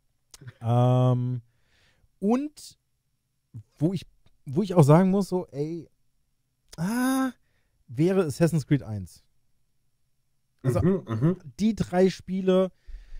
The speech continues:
Speaker 1: da, da würde ich mich auf jeden Fall sehr drüber freuen.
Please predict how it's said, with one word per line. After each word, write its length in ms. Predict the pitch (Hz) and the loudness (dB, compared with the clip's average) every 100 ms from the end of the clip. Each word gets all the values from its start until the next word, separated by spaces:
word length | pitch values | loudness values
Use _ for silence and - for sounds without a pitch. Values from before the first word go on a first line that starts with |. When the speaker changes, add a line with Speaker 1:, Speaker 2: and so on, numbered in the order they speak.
| - - - - | -16 -20 -20 -8
Speaker 1:
da, 460 | 139 143 143 139 135 | 0 4 6 6 6
da 480 | 131 131 131 135 127 92 | 6 6 4 2 -2 -12
würde 280 | 143 151 180 | -2 0 0
ich 80 | 185 | 0
mich 160 | 160 | 0
auf 100 | 139 | 0
jeden 200 | 131 160 | 0 -4
Fall 340 | - 143 135 127 | -4 -2 0 0
sehr 200 | 123 151 | 0 -2
drüber 320 | 143 135 120 | 0 2 2
freuen. 540 | - - 123 156 214 | 0 -4 -2 0 -4